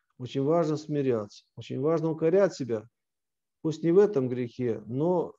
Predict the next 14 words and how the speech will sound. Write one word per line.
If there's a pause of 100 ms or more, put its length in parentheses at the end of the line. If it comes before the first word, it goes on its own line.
(260)
в
тех,
которые
мы
знаем. (1000)
И
тогда
уже
нет
необходимости
нам
болезни
посылать
или